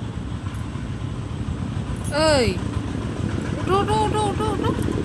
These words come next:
উঠো মা, উঠবে না?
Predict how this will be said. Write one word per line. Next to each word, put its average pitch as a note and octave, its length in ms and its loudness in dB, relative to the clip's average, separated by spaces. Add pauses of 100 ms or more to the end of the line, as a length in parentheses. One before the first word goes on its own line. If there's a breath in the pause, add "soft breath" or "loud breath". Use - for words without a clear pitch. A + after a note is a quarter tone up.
(1500)
উঠো F4+ 220 2
মা, F#4+ 200 6 (1400)
উঠবে C4+ 340 4
না? C#4+ 180 6